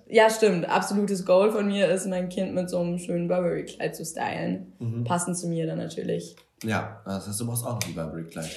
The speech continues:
Speaker 1: Ich weiß ehrlich gesagt nicht, ob das gerade den Leuten ein falsches Bild von mir vermittelt, was ich jetzt hier gerade sage.
Speaker 2: Ja, das ist ja dein Zukunfts-Ich.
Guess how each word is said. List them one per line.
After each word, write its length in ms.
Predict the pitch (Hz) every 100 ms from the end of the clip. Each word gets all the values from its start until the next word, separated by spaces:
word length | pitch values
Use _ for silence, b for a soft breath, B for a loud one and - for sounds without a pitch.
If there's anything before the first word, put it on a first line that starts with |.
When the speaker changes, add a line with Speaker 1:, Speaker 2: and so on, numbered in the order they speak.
| B
Speaker 1:
Ich 140 | - 220
weiß 200 | 254 254
ehrlich 200 | 262 269
gesagt 240 | 262 233 240
nicht, 160 | 240
ob 60 | 247
das 140 | 233
gerade 240 | - 226 226
den 60 |
Leuten 260 | 214 214 220
ein 100 | 196
falsches 380 | 202 190 208 -
Bild 180 | 196 185
von 220 | 170 165
mir 120 | 160
vermittelt, 600 | 160 160 160 165 156 - 247
was 140 | 170
ich 140 | 175 175
jetzt 180 | 170 -
hier 120 | 165
gerade 240 | 160 160 160
sage. 500 | 165 151 165 214 - B B B
Speaker 2:
Ja, 120 | 92
das 200 | 95 101
ist 60 | 104
ja 60 | 101
dein 180 | 101 101
Zukunfts-Ich. 640 | - 117 104 82 - 78